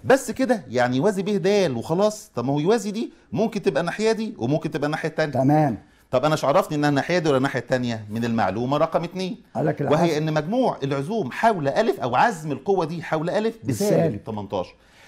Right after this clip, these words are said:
Speaker 1: لما يبقى العزم حول ألف بسالب والعزم حول ب بموجب، إذا القوة خط عملها يقع بين،
Speaker 2: بين
Speaker 1: بين
Speaker 2: ألف
Speaker 1: ألف
Speaker 2: وب.
Speaker 1: وب، مش
Speaker 2: ألف
Speaker 1: الاتنين
Speaker 2: وب.
Speaker 1: في جهة واحدة يعني.
Speaker 2: مم.
Speaker 1: فعشان كده أنا اخترت القوة في الاتجاه ده. نمرة اتنين،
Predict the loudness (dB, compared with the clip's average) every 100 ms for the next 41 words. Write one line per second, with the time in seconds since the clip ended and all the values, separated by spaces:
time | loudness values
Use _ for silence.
0 | -6 -2 0 2 2 2 2 -4 -4 -4
1 | -2 -4 -4 -8 -6 -6 -10 -16 _ -6
2 | -4 0 0 0 -6 -8 -6 -6 -6 -4
3 | -4 -4 -4 -4 -4 -4 -6 -14 -8 -6
4 | -4 -4 -4 -4 -4 -2 -4 -6 _ -8
5 | -6 -4 -4 -2 -2 -2 -4 -2 -2 2
6 | 2 2 0 -2 -10 -16 _ -10 0 2
7 | 2 2 0 2 2 0 -4 -10 -12 -4
8 | 0 0 0 -2 0 2 2 2 -2 -12
9 | -10 -6 -4 -6 0 0 0 0 0 0
10 | 0 0 0 -2 0 0 0 -6 -6 -8
11 | -8 -4 2 2 2 -4 -6